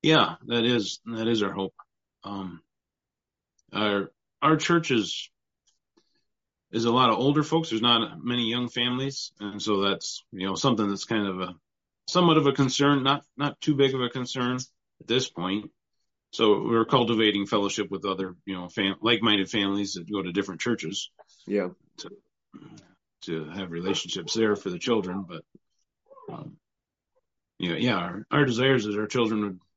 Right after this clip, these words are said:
Speaker 1: would stay, stay in the area and stay close, and we can build something here as a family.
Speaker 2: Yeah, that's very cool.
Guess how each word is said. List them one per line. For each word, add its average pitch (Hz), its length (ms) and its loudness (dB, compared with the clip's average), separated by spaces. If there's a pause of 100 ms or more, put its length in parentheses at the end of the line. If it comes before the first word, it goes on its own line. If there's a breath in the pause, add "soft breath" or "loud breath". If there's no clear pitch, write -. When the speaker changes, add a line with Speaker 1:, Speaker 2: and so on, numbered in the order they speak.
(100)
Speaker 1:
would 104 160 -12
stay, 101 380 0 (260)
stay 131 240 4
in 123 80 4
the 110 100 0
area 117 280 0
and 101 120 -6
stay 107 220 -4
close, 104 400 -6
and 95 140 -10
we 92 60 -10
can 90 220 -10 (240)
build 107 240 0
something 95 320 -4
here 101 180 0
as 85 120 -4
a 82 40 -8
family. 98 440 -2 (400)
Speaker 2:
Yeah, 98 220 -6 (260)
that's 98 140 -14
very 95 240 -4
cool. 95 260 -2